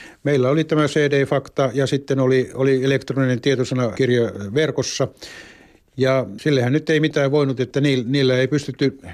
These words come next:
luomaan kannattavuutta. Mutta edelleenkin Suomessa on myös luettavissa netissä neliosainen Otavan tietosanakirja, joka on muistaakseni kaksikymmentäluvulla painettu. Ja sitten siellä on,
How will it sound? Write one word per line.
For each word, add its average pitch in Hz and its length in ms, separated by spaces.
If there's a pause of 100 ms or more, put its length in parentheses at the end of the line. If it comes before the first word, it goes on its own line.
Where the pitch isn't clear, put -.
luomaan 131 440
kannattavuutta. 120 920 (920)
Mutta 135 520 (400)
edelleenkin 160 880
Suomessa 147 640
on 139 240
myös 139 380 (540)
luettavissa 143 800 (140)
netissä 147 600 (200)
neliosainen 135 880 (320)
Otavan 139 500
tietosanakirja, 131 840
joka 117 140
on 131 80
muistaakseni 131 420
kaksikymmentäluvulla 123 580
painettu. 123 640 (640)
Ja 135 300
sitten 165 400
siellä 135 380
on, 135 320